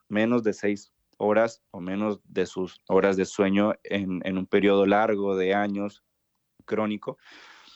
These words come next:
em, se ha visto que aumenta la incidencia y riesgo también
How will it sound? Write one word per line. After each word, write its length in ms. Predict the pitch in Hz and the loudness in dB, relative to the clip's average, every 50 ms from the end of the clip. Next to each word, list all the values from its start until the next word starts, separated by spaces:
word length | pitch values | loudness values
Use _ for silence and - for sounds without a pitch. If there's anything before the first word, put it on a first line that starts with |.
| - - _ _ _ - - _ _ _ _ | -20 -20 _ _ _ -20 -20 _ _ _ _
em, 1040 | - 104 98 95 95 95 95 95 95 95 95 95 95 95 92 92 90 90 90 90 78 - - _ _ _ _ _ _ _ | -2 2 4 4 6 6 6 6 4 4 4 4 2 2 0 -4 -6 -6 -8 -10 -12 -14 -20 _ _ _ _ _ _ _
se 280 | _ - - 110 95 - - | _ -6 -2 -2 -2 0 2
ha 100 | 98 107 | 2 2
visto 320 | 110 117 - - 120 107 | 2 0 -2 -4 -6 -4
que 180 | - 107 95 - _ | -4 -6 -6 -4 _
aumenta 580 | - 98 98 98 107 110 117 123 117 - 120 120 | -4 -2 0 0 0 0 0 -2 0 0 0 2
la 400 | 120 117 110 107 101 101 98 95 | 2 2 2 2 2 2 0 -2
incidencia 640 | 104 98 - - 101 101 107 110 110 110 - 117 110 | -4 -6 -8 -4 -2 0 0 0 -2 -4 -6 -6 -4
y 120 | 104 101 95 | -6 -8 -6
riesgo 480 | 87 98 107 107 113 113 120 113 117 | -2 0 2 2 2 2 0 -2 -2
también 400 | - 101 95 98 101 101 104 - | -4 -4 -6 -6 -10 -12 -14 -18